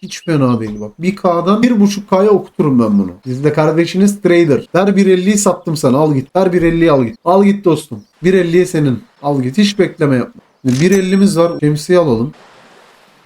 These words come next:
Böyle olacak abi. Sıfır güneş gelecek. Sıfır. Bir şey diyeyim mi? Sarı beyaz çok güzel oldu ya. Dibine çaktık. Gel, gel, gel. Gel, gel,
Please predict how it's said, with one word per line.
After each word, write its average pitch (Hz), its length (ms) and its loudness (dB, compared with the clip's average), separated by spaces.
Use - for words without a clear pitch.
Böyle 139 380 0
olacak 104 440 -2
abi. 135 180 -6
Sıfır - 340 -6
güneş 120 380 0
gelecek. 104 420 -6
Sıfır. 156 340 -6
Bir 104 40 -6
şey - 280 -8
diyeyim 143 140 0
mi? 123 60 0
Sarı 135 400 -2
beyaz 135 260 2
çok - 260 -8
güzel 131 180 0
oldu 107 300 -4
ya. 98 360 -6
Dibine 127 280 0
çaktık. - 380 -12
Gel, 170 140 0
gel, 123 200 0
gel. 107 120 -8
Gel, 180 160 2
gel, 190 280 0